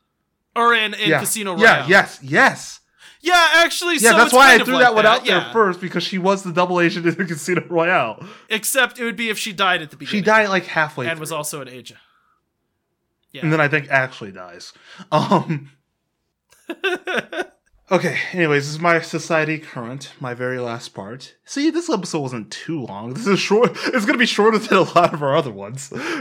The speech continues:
Speaker 2: So anyways, this first part comes from Olivia Priest. Those, those fools from Cyprus still try to pursue us, even though I travel with a seven-foot-tall red woman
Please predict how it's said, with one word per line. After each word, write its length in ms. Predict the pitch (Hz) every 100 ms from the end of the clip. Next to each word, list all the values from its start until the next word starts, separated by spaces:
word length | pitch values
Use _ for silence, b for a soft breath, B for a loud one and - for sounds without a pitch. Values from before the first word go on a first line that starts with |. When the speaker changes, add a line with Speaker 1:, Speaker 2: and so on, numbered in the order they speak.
| 196 208 _ _ _ _
Speaker 2:
So 180 | 156 143
anyways, 340 | 131 117 117
this 260 | 160 147 -
first 440 | - 139 170 -
part 160 | 156 151
comes 240 | 147 135
from 180 | 139 135
Olivia 400 | 120 127 139 147
Priest. 500 | - 101 95 - - _ _ _ _
Those, 340 | 185 220 - - - -
those 240 | 165 208 -
fools 280 | 285 311 302
from 140 | 285
Cyprus 480 | - 147 135 151 -
still 340 | - - 233
try 200 | - 214
to 80 | 233
pursue 520 | 226 - - - 123
us, 320 | 104 135 - 160
even 280 | 175 202 226
though 260 | 190 190 190
I 100 | 170
travel 340 | - 175 160 151
with 140 | 147
a 40 |
seven-foot-tall 840 | 135 - 180 190 214 202 - 147 147
red 280 | 123 147 131
woman 320 | 110 98 117